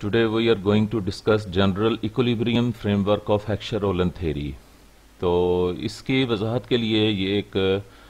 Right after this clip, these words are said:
uh, diagram है। तो इसमें देखें कि ये commodity prices हैं।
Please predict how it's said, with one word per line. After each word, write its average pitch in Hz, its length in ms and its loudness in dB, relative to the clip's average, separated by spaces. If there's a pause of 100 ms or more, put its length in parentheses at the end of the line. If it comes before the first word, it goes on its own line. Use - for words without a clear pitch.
(320)
uh, 87 500 -2
diagram 107 520 4
है। 101 280 -2 (600)
तो 98 300 0
इसमें 139 320 -2
देखें 139 380 0
कि 123 560 0
ये 113 280 -2 (100)
commodity 127 580 0
prices 95 580 0
हैं। 73 240 -4